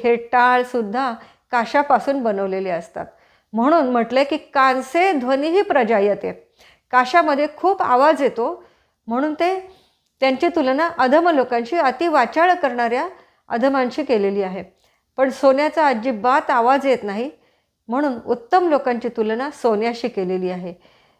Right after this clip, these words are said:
"उत्तमो नातिवक्ता स्यात्, अधमो बहुभाषते, न कांचने ध्वनिस्तादृक्, यादृक् कांसे प्रजायते," असं सुभाषितकारांनी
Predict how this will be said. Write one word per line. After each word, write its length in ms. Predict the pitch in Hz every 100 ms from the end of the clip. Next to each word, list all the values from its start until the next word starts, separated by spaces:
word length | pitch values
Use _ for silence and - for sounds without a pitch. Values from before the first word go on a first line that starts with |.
| _ _
"उत्तमो 500 | 233 233 285 311 381
नातिवक्ता 800 | 370 330 320 294 262 233 247 226
स्यात्, 440 | 226 254 269 254
अधमो 480 | - 220 254 285 254
बहुभाषते, 920 | 208 220 285 285 254 214 208 220 294 - _ _
न 80 | 233
कांचने 760 | 247 262 226 226 220 294 349 370
ध्वनिस्तादृक्, 920 | 311 302 277 - 240 208 254 233 -
यादृक् 520 | 226 226 220 302 -
कांसे 440 | 247 214 208 - 302
प्रजायते," 840 | 302 208 185 185 175 170 170 - _ _ _
असं 320 | - 226 247 220 - _ _
सुभाषितकारांनी 920 | 240 226 220 - - 220 196 202 247